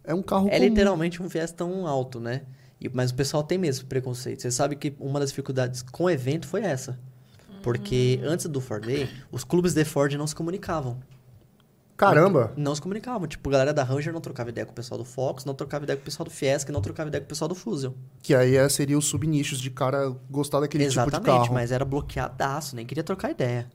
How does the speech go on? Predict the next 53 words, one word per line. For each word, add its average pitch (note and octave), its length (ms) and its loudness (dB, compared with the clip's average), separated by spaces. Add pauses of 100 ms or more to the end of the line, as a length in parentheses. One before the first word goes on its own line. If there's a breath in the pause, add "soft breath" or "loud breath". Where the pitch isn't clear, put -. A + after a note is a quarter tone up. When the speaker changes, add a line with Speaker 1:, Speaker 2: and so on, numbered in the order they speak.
Speaker 2:
nem A#2 100 -6
tá D#3 180 -4
junto. F3 200 -4
Speaker 3:
Caramba! A3+ 720 -6
Speaker 2:
Eu D3 180 4
fui A3+ 200 -6
o A3 60 -4
doido D#3 280 2
que D#3 80 -12
falei, G#3 160 0
"Mano, D#3+ 160 0
vamos C3 160 -2
unir F3+ 120 -2
essa B2+ 140 -4
galera?" A#2+ 440 -4 (1080 loud breath)
Speaker 1:
Mano, D3+ 220 2
você, C3 120 0
tipo, D3+ 300 0
uniu D#3+ 320 6
o - 20 4
rolê, E3 440 4
tipo, - 260 -10
do, E3 300 0
Speaker 2:
Sim. C#3+ 100 -4
Speaker 1:
do D3 280 -2
árabe E3 500 0
com, F#3+ 560 -4
Speaker 2:
Sim. D#3+ 160 -6
Speaker 1:
com B2+ 80 -2
o - 20 0
americano, F3+ 640 4
Speaker 2:
Sim, - 80 2
Speaker 1:
velho. G#2+ 140 2
Speaker 2:
comece-, F3 420 -2
<laughs> - 600 -12
sim, - 180 -4
eu F#3 120 0
comecei C#3 320 -4
a D3 40 -4
juntar D#3+ 260 -2
essa D3 160 -2
galera. C3+ 520 2 (580 loud breath)
E, C3 400 4
e C3 100 4
essa C#3+ 160 4
é - 20 0
uma, F3 100 0
eu D3 180 4
acho D#3 180 2
que - 80 -2
é E3+ 40 2
o, D#3 440 0
assim, A#2 300 -8